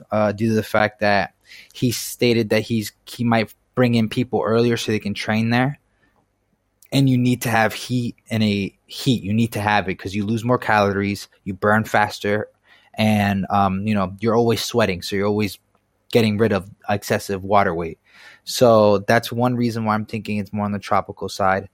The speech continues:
Um, he's also said that he wants to, um, have this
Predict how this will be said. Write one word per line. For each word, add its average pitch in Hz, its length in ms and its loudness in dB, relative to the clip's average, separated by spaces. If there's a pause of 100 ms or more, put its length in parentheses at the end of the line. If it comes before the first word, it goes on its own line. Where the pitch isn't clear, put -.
(380)
Um, 104 360 2 (1120)
he's 127 180 0
also 131 340 4
said 113 320 0
that 107 160 0
he 123 120 -6
wants 113 320 -4
to, 110 480 -4
um, 98 540 0 (1500)
have 123 280 0
this 117 220 0